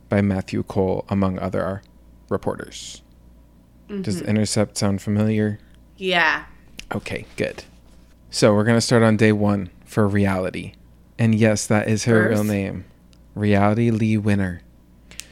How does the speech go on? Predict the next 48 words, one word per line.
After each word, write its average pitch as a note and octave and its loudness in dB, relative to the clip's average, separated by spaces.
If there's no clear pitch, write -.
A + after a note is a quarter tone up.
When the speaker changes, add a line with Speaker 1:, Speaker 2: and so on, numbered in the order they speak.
Speaker 2:
That A#3 4
is C4 -2
the B3 -6
most A#3+ -4
confu-, G#3+ -8
one G3 -2
of G3 -2
the G3 -4
most F3 -6
confusing E3 -8
aspects C#3+ -8
of G#2+ -8
this C3 -8
story. - -12
I - -20
was F#3 -14
like, F3+ -10
"Reality F#3+ -4
Winner? F3 -6
Winner F3 -4
of E3+ -8
what? D#3+ -2
What'd F3 -2
she F3 0
win?" E3 -4
Speaker 1:
<laughs> - -6
Speaker 2:
Why'd F#3+ 2
they G3 -2
change F#3+ -6
her F3+ -4
name F#3 -4
to E3 -10
that? - -8
Speaker 1:
They A#2 4
didn't A2 2
talk G#2+ 0
about G#2+ 2
her A2 0
Speaker 2:
Lee? G#3 4
Speaker 1:
name B3 2
Speaker 2:
Why - 2
Speaker 1:
whatsoever. A3 4
Speaker 2:
is A#3 2
the, G#3 -2
no, C4 2
it F3+ -6
was F#3+ -4
just, G#3+ -6